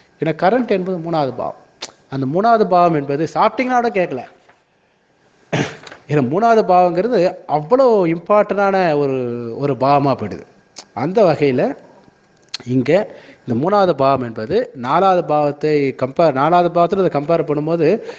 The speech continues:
அது கொஞ்சம் <coughs> மனிதனுடைய உயர்ச்சிக்கு அது கொஞ்சம் வீக்கா இருந்தாலும் கூட மூணாவது பாவத்தை கையில் எடுக்காம ஒருத்தர் இருந்தாங்கன்னா அவங்க வளர முடியாது. அதாவது ஒரு ஜாதகத்துல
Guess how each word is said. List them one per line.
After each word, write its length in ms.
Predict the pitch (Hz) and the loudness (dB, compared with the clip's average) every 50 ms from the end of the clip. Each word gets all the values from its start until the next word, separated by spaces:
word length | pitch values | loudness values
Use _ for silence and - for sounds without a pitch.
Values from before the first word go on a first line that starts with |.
| - - - | -18 -10 -6
அது 220 | 131 135 151 156 | -2 2 2 4
கொஞ்சம் 340 | 143 147 147 143 139 127 113 - - - - - - - | 4 4 2 2 0 -2 -2 -4 -4 -2 -2 -2 -2 -4
<coughs> 240 | - - - - - | -6 -6 -6 -6 -4
மனிதனுடைய 600 | 226 165 135 143 170 190 208 202 190 175 170 156 | -4 -4 -2 -2 -2 -2 -2 -2 -2 -2 -2 -2
உயர்ச்சிக்கு 680 | 131 127 143 180 202 196 - - 170 - - 240 269 262 _ _ _ - - - - _ | -2 -2 -2 -2 -2 -2 -4 -12 -12 -10 -10 -12 -12 -12 _ _ _ -20 -20 -20 -20 _
அது 460 | - 123 147 156 151 156 147 139 127 117 | -8 -6 -4 -2 0 2 2 2 0 -2
கொஞ்சம் 240 | 127 131 131 123 | -4 -4 -4 -2
வீக்கா 260 | 113 151 170 170 180 165 | -2 -2 -2 2 2 2
இருந்தாலும் 360 | 160 147 147 139 131 123 113 | 2 2 0 0 0 0 -2
கூட 180 | 120 110 101 120 175 226 - - - - _ _ _ - 113 123 | -4 -4 -2 0 -2 -2 -4 -8 -20 -20 _ _ _ -10 -6 -2
மூணாவது 420 | 151 190 226 240 240 240 226 226 | 0 0 2 4 4 4 4 2
பாவத்தை 480 | 202 - 202 202 202 202 196 - - - | 2 2 2 4 4 2 0 -2 -6 -4
கையில் 380 | - 147 165 180 214 220 226 | -2 -2 0 0 2 2 4
எடுக்காம 520 | 214 214 214 - 226 220 226 233 247 254 226 | 2 2 2 2 2 2 4 4 2 2 2
ஒருத்தர் 340 | 208 190 - - 170 151 143 | 2 2 2 0 0 0 0
இருந்தாங்கன்னா 600 | 143 147 147 139 131 120 113 113 117 120 117 113 - - _ - _ _ | 0 0 -2 -2 -2 -2 -4 -4 -4 -4 -6 -8 -12 -20 _ -20 _ _
அவங்க 480 | - - - 120 143 160 180 180 160 135 117 117 110 | -14 -10 -4 -2 0 2 2 2 2 0 -2 -4 -4
வளர 240 | 120 131 147 143 131 | -2 0 0 0 0
முடியாது. 340 | 113 104 101 98 90 80 - - - - - - - - _ | -2 -4 -4 -4 -4 -6 -6 -10 -18 -16 -14 -16 -16 -16 _
அதாவது 480 | - 110 117 123 131 147 160 175 143 120 | -8 -6 -2 -2 0 0 2 2 0 0
ஒரு 140 | 117 113 107 | 0 -2 -4
ஜாதகத்துல 720 | 95 113 120 143 165 170 160 156 - 190 143 147 180 233 | -2 -2 -2 0 2 2 0 0 0 0 0 0 0 -2